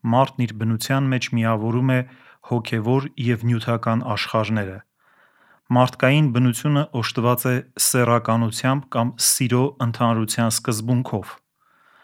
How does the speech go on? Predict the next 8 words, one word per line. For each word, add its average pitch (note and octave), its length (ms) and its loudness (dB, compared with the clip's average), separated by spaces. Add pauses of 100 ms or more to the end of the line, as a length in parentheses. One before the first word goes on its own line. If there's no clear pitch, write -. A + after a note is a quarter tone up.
(340)
Մարդն B2 600 4
արարված A#2+ 540 4
է B2+ 120 -2 (120)
Աստուծո A#2+ 580 -2
հետ A#2+ 240 -2
լինելու A#2 400 0
նվիրական A2+ 640 0
միության A2+ 680 0